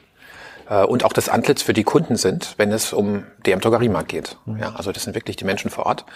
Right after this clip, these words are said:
Speaker 1: Und dann haben wir natürlich auch noch in den Support-Funktionen, äh, viele Menschen, die arbeiten, also vor allem in der Logistik, wo auch viele Menschen arbeiten. Oder auch, äh, hier im Dialogikum in Karlsruhe oder in den jeweiligen, äh, Landesgesellschaften dann auch, die eben die Koordination im Hintergrund machen, damit auch alles klappt und für die Kunden möglichst reibungslos, äh,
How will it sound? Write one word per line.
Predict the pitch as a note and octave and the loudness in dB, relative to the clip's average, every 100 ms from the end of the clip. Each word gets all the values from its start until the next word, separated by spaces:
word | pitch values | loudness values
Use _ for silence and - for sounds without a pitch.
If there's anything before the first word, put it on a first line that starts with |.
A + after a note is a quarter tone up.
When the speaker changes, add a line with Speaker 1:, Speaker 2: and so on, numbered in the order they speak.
| - - - | -14 -12 0
Speaker 1:
Und | C3 | 2
dann | F#2+ A2+ | 4 4
haben | A#2 | 6
wir | |
natürlich | G2+ G2 A2+ F#2+ - G2+ | 6 4 4 2 2 0
auch | F#2 | 2
noch | G2 | 0
in | G#2 | 0
den | F2 | 0
Support-Funktionen, | E2+ F2 - G2 - - - F#2+ - G2 F2+ F2+ E2+ | 0 2 4 4 2 -6 0 0 2 2 2 0 -6
äh, | F2+ E2+ D#2+ | -6 -6 -2
viele | G2+ F2 | 0 2
Menschen, | D#2+ - | 0 0
die | F#2 | 0
arbeiten, | F2 F2+ E2+ - E2 | 2 2 2 -2 -10
also | - - | -8 -4
vor | - | -2
allem | G2 | 0
in | |
der | F2 | 0
Logistik, | E2 A#2 - G2+ - | 2 0 2 0 0
wo | F2+ | -2
auch | F2 | 0
viele | G2+ F2 | -2 -2
Menschen | E2 - | -4 -4
arbeiten. | E2+ E2 - - _ - - - - - | -4 -6 -8 -10 _ -20 -18 -16 -12 0
Oder | A2 G2+ | 4 4
auch, | G2 G2 - | 4 2 4
äh, | G2+ F#2+ | 4 4
hier | G2+ G2 | 4 2
im | |
Dialogikum | G2 F2+ F#2 G2 - F#2+ | 2 0 2 0 0 0
in | F2 | 0
Karlsruhe | F2 E2+ - A2 G2 - | 2 2 0 0 0 0
oder | F#2+ E2+ | -4 -4
in | F2 | -2
den | F2 F2 E2+ | -2 -2 -6
jeweiligen, | G2+ F#2+ F#2 F#2 F#2 - _ - - - | -4 -2 -2 -4 -8 -16 _ -20 -20 -4
äh, | G#2 F#2 | 0 2
Landesgesellschaften | F2+ G#2+ - A2+ F#2 - F#2 - F#2 | 0 0 0 2 2 -2 -6 -4 -2
dann | E2 D#2+ | -2 0
auch, | F2+ - - - - - - | -2 -4 -16 -16 -16 -6 0
die | G#2 | 2
eben | G2 | 2
die | G2+ | 0
Koordination | - G2 F#2 F2+ - G#2 | 2 2 2 0 2 2
im | F2+ | 2
Hintergrund | G2 G#2 - E2+ | 2 2 0 2
machen, | F2+ - G2 | 0 0 0
damit | F2+ F#2 | 0 0
auch | - | 2
alles | F#2 - | 0 0
klappt | F#2 F#2+ - | -2 -4 -2
und | G2+ | -2
für | - | 0
die | - | 0
Kunden | - G#2+ - F#2+ | 2 0 2 2
möglichst | E2 F#2+ - | 2 0 -2
reibungslos, | E2 E2+ - - - - | -2 -2 -4 -4 -4 -6
äh, | - | -8